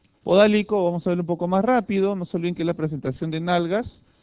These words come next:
cuando el polo que ofrece el canal de parto es el polo inferior del feto, ¿no es cierto? Eh, también se denomina pelviana. La frecuencia de tres a cinco por ciento no es tan infrecuente. Cada cierto tiempo se nos llega podálico de emergencia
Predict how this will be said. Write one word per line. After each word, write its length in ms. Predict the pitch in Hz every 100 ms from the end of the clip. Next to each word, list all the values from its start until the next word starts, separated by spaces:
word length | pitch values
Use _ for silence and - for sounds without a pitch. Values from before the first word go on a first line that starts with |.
| _ _
cuando 220 | 147 147
el 80 | 135
polo 340 | 180 180 180
que 100 | 170
ofrece 240 | 156 170 175
el 40 |
canal 240 | 165 165
de 80 | 165
parto 420 | 165 165 160 170 -
es 160 | 156
el 80 | 156
polo 240 | 147 156 156
inferior 400 | 151 143 143 135
del 140 | 135
feto, 340 | 123 110 95
¿no 100 | 113
es 60 | 120
cierto? 460 | 170 170 165 226 - _ _ _ _ _ _ _ -
Eh, 220 | 143 139
también 280 | 143 151 165
se 80 | 180
denomina 460 | 160 151 160 165
pelviana. 600 | 156 147 175 185 175 208 - _ _ _ _ _ _ _ _ _ _ _ _ _ _ _ _ _ _
La 120 | 147
frecuencia 500 | 139 143 170 170 175
de 20 | 156
tres 180 | 170
a 60 | 170
cinco 260 | 175 170 160
por 200 | 147 139
ciento 240 | 185 175
no 80 | 156
es 60 |
tan 120 | - 170
infrecuente. 640 | 170 139 - 165 160 214
Cada 240 | 165 156
cierto 280 | - 160 151
tiempo 240 | 160 165
se 120 | 156 160
nos 160 | 139
llega 240 | 143 165 151
podálico 500 | 139 143 143 - 139
de 40 |
emergencia 580 | 135 - 185 170 180